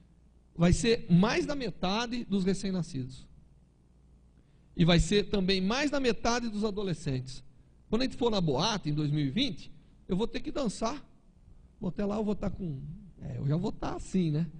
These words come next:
Mas eu vou ter que dançar com uma senhora de oitenta e três anos. E ela vai me ensinar a dançar, isso que vai ser o pior. Então, quer dizer, isso aqui é realidade.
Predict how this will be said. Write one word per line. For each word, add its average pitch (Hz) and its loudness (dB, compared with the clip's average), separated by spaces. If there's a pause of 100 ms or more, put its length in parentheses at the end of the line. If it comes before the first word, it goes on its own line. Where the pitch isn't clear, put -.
(720)
Mas 139 4
eu 156 8
vou 180 4
ter 214 -2
que 202 -4
dançar 247 -2
com - -8
uma 262 -4
senhora 214 -2
de 220 -6
oitenta 233 -2
e 226 -4
três 233 -2
anos. 170 -4 (260)
E 156 2
ela 175 4
vai 214 0
me 220 -2
ensinar 208 -2
a 208 -4
dançar, 185 0
isso 156 -4
que - -2
vai 208 2
ser - -2
o 190 0
pior. 143 -2 (1400)
Então, 196 2
quer 214 0
dizer, 151 0 (440)
isso - -8
aqui - -4
é - 0
realidade. 233 0